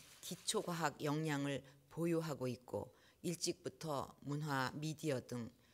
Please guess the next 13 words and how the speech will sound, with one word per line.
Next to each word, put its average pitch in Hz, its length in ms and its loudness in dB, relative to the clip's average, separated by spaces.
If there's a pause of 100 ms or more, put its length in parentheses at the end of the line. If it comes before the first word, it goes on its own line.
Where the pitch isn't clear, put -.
(120)
창조 214 440 -4
산업을 151 580 0
육성해온 151 680 0
이유 185 260 2
국가들과 127 840 -2 (400)
창조 214 460 2
경제 151 380 2
분야의 143 600 2
협력 233 360 2
기반을 139 440 0
구축하는 139 680 -2
세일즈 196 440 0
외교를 139 540 2